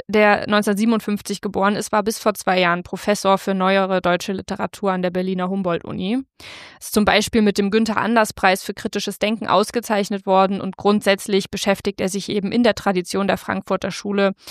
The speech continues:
ähm, kritisch mit diversen Phänomenen des Kapitalismus zum Beispiel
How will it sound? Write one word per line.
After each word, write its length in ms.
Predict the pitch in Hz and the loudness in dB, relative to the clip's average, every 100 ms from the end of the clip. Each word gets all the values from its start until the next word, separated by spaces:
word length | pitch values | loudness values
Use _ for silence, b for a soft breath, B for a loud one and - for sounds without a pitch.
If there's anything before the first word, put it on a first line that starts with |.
| B B B - | B B B 2
ähm, 300 | 190 190 180 | 4 4 0
kritisch 460 | - 220 208 - | -2 2 2 2
mit 160 | 196 190 | -2 0
diversen 420 | 185 175 190 196 | 2 4 4 0
Phänomenen 520 | - 196 190 185 190 | -2 0 0 0 0
des 120 | 185 | -2
Kapitalismus 800 | - 185 185 202 - - - - | -4 -6 -4 -4 -6 -6 -8 -10
zum 160 | - - | -8 -8
Beispiel 440 | 71 - - - | -10 -10 -10 -12